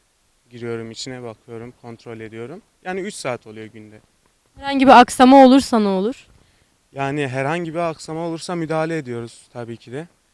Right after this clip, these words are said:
Speaker 1: Hani bu böceklenme olsun, e, sinek falan olsun yani. Onlara müdahale ediyoruz kendimiz.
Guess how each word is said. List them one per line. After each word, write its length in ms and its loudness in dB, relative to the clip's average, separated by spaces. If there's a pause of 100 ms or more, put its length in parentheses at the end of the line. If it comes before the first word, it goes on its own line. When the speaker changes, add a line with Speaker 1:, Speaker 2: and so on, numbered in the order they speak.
(140)
Speaker 1:
Hani 320 -10 (880)
bu 360 -10 (340)
böceklenme 600 -8
olsun, 460 -12 (1160)
e, 360 -18 (560)
sinek 340 -12 (220)
falan 260 -12
olsun 300 -16
yani. 380 -14
Onlara 300 -8
müdahale 420 -4
ediyoruz 360 -10
kendimiz. 520 -14